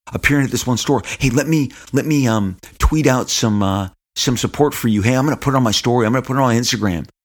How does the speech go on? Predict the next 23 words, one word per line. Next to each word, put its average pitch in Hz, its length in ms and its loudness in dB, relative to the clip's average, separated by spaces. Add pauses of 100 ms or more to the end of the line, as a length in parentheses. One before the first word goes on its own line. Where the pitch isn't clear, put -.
(160)
that, 107 120 0
that 95 160 -4
people 127 240 -4
should 117 160 -2
go 113 120 2
see." 131 220 -4
I'm 110 120 0
like, 104 160 -2
"Jason, 143 300 -2
you 139 80 0
don't 156 80 -2
need 160 100 0
to 135 60 0
do 147 60 0
that." 147 120 0
He 117 80 -4
goes, - 160 -6 (240)
he's - 120 -8
like, - 120 -6 (220)
"I'm 139 80 0
happy 143 320 2
to, 135 120 2
man. 139 260 2